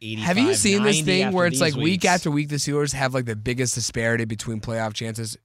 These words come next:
Speaker 2: in a win versus a loss?
Speaker 1: Like, they go up and
Speaker 2: Each of
Speaker 1: down,
Speaker 2: the
Speaker 1: up and
Speaker 2: last
Speaker 1: down,
Speaker 2: two
Speaker 1: and up and
Speaker 2: weeks?
Speaker 1: down?
Speaker 2: No, each of the last two weeks is they've had the most to gain or lose from a lo-, from a win versus a loss.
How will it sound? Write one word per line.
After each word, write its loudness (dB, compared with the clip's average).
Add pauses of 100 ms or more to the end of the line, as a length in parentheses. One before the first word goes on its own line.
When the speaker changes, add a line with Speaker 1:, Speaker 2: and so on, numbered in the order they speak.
(120)
Speaker 2:
in -6
a -4
win -4
versus -8
a -10
loss? -6
Speaker 1:
Like, -6
they -6
go -8
up -10
and 2
Speaker 2:
Each 6
of 0
Speaker 1:
down, 2
Speaker 2:
the 6
Speaker 1:
up 6
and -
Speaker 2:
last 4
Speaker 1:
down, -4
Speaker 2:
two 2
Speaker 1:
and 2
up 0
and 4
Speaker 2:
weeks? 0
Speaker 1:
down? -10
Speaker 2:
No, 4
each 0
of 0
the 2
last 4
two 0
weeks 0
is -4 (140)
they've 2
had 2
the -2
most 2
to 2
gain 2
or 4
lose 4
from 0
a 2
lo-, -2
from 0
a 2
win 2
versus 0
a -4
loss. -4